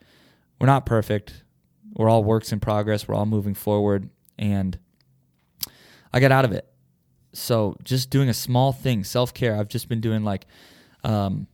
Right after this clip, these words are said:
sun salutations, uh, every day I just do about five of those. You can find them on YouTube, what they are. Maybe I'll make a video about it and talk about it, but it allows me to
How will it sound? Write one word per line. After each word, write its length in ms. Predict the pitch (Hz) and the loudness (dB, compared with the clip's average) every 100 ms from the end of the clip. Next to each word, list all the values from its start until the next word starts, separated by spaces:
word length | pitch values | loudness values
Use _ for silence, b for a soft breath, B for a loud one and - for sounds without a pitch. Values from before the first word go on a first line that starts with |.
| _ b b b b b b - | _ b b b b b b -6
sun 280 | - 131 127 | 2 4 4
salutations, 840 | 131 127 131 131 127 135 - - _ _ _ _ | 4 4 4 4 2 -6 -8 -16 _ _ _ _
uh, 480 | 120 107 101 98 110 - | -2 0 2 0 -2 0
every 200 | 123 123 | 2 4
day 200 | 117 117 | 4 2
I 40 | |
just 140 | 107 - | 0 0
do 60 | |
about 220 | 113 101 | 0 0
five 300 | - 117 117 | 0 0 2
of 80 | 113 | 2
those. 480 | 107 107 113 - - | 4 4 2 0 -6
You 80 | 113 | -6
can 160 | 110 | -4
find 200 | 101 110 | -2 0
them 100 | 113 | 2
on 140 | 104 104 | 0 2
YouTube, 400 | 110 - 113 107 | 0 2 0 2
what 160 | 107 | -2
they 80 | 107 | 0
are. 100 | 104 | 0
Maybe 220 | 104 107 | 2 2
I'll 80 | 104 | 2
make 180 | 104 104 | 0 -2
a 40 | |
video 220 | 101 101 101 | 0 0 2
about 200 | 101 101 | 2 0
it 40 | |
and 80 | - | 0
talk 200 | 107 104 | -4 0
about 160 | 104 | 0
it, 80 | 98 | 0
but 220 | 104 104 | 0 0
it 100 | 113 | 0
allows 320 | 110 117 117 117 | 2 4 4 2
me 120 | 113 | -2
to 300 | - 120 | 0 0